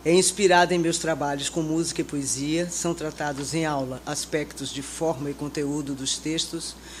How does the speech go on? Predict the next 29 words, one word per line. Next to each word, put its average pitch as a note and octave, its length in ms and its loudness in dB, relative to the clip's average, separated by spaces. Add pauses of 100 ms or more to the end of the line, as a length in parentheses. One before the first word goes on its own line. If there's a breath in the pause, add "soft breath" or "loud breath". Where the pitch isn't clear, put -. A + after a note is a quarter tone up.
(200 loud breath)
bem F3+ 180 6
como F#3 220 6
a F#3 60 8
interpretação F3+ 1040 4 (360 loud breath)
na F#3 180 10
fala F#3 440 10
e F3 80 10
no E3+ 140 8
canto. A#2 420 -6 (560 loud breath)
O E3 60 0
sucesso G3+ 500 8
da F#3+ 80 6
iniciativa F3+ 1000 4
fez F3+ 340 6
com E3 120 2
que E3+ 140 4
outras G#3 300 8
escolas, D#3+ 500 4
incluindo D#3+ 420 4
as D#3 120 4
redes C#3+ 340 2
municipal D#3 640 2
e C#3+ 40 0
privada, D3+ 580 2 (540 loud breath)
passassem G3+ 560 10
a G3 40 8
utilizar F3+ 540 6
o D#3 40 2
projeto. C#3 560 -2